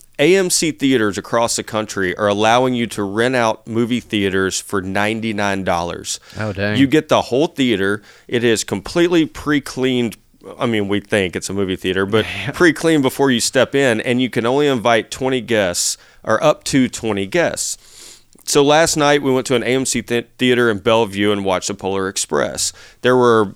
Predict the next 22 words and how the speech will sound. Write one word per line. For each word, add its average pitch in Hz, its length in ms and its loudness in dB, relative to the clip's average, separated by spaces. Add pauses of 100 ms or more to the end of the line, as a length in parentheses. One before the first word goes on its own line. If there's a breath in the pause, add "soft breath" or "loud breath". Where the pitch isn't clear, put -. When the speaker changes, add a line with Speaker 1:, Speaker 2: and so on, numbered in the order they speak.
Speaker 1:
twelve 147 440 -2
people 117 320 -2
in 107 80 -2
the 104 80 -2
total 101 300 -2
theater, 95 500 -2
and 104 480 -2
I'd 120 240 0
say 104 920 0 (280)
six - 460 -2
or 104 140 -4
eight 127 180 0
of 110 140 0
them 98 140 -6
were, 90 140 -10
no, 110 360 -2
eight 156 180 2
of 123 120 2
them 101 120 -4
were 95 80 -2
children. 92 580 -4
So 113 540 4